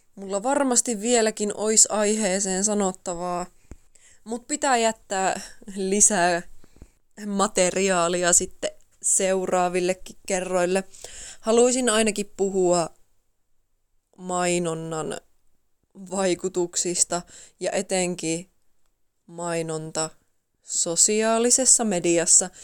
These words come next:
joten aihe liittyy hyvin vahvasti, mutta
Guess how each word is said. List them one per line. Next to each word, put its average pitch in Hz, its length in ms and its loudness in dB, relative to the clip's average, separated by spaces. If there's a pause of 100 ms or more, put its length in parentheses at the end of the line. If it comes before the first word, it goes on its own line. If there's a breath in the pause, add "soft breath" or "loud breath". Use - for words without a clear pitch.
(200 loud breath)
joten 208 240 -4
aihe 247 360 2
liittyy 196 680 -2 (100)
hyvin 170 400 -6
vahvasti, 170 600 -6
mutta 180 560 -8